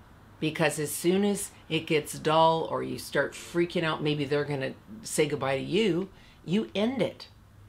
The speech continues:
And that's another reason a lot of people do go from one relationship to the next. They're in charge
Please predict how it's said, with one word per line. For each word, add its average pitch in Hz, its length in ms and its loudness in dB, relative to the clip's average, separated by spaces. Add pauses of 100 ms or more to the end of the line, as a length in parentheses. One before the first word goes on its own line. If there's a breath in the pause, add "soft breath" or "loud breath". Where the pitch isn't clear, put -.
And 170 160 0
that's 226 200 -2
another 240 360 -2
reason 156 380 -4
a 147 80 -4
lot 139 260 -4
of - 140 -8
people 143 360 -8 (100)
do 185 200 0
go 165 140 -2
from 123 240 -8
one 131 160 -8
relationship 127 640 -8
to 123 140 -10
the 127 100 -10
next. - 440 -10 (580 loud breath)
They're 175 240 4
in 233 100 2
charge 175 640 2